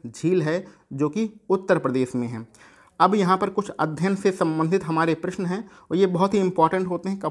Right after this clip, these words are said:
से कम तीस चालीस अध्ययन से संबंधित जो चीज़ें होती हैं उसको आप याद रख लीजिएगा। यहाँ पर तीन चीज़ ही दिया गया है। मिट्टी का अध्ययन क्या कहलाता है? तो जो मिट्टी का अध्ययन होता है उसको पेडोलॉजी कहते हैं। झीलों का अध्ययन क्या कहलाता है?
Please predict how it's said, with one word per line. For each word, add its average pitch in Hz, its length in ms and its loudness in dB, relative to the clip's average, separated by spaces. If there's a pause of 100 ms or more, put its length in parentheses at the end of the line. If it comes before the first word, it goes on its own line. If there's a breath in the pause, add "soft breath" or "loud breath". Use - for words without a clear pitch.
(160)
से 170 60 -6
कम 175 160 -4
तीस 180 360 -8
चालीस 170 320 -2 (320 loud breath)
अध्ययन 151 340 -2
से 165 80 -8
संबंधित 147 600 -2 (220 loud breath)
जो 151 60 2
चीज़ें 170 340 0
होती 160 320 0
हैं 202 60 0
उसको 175 240 -2
आप 147 180 2
याद 151 200 4
रख 175 140 -6
लीजिएगा। 180 440 2
यहाँ 160 300 -2
पर 165 120 -2
तीन 196 400 -2
चीज़ 190 300 -2
ही 214 60 0
दिया 196 220 4
गया 190 160 2
है। 208 180 -4 (400 loud breath)
मिट्टी 180 400 2
का 208 120 2
अध्ययन 175 340 0
क्या 175 360 -6
कहलाता 180 440 2
है? 196 160 -2
तो - 340 -16
जो 180 140 4
मिट्टी 170 420 0
का 202 100 2
अध्ययन 170 300 0
होता 160 260 0
है 165 260 -4
उसको 196 360 -4 (340 loud breath)
पेडोलॉजी 156 520 6
कहते 185 300 -2
हैं। 185 280 -2 (280 loud breath)
झीलों 170 460 0
का 214 120 0
अध्ययन 196 260 -2
क्या 196 140 -4
कहलाता 190 460 0
है? 190 220 -2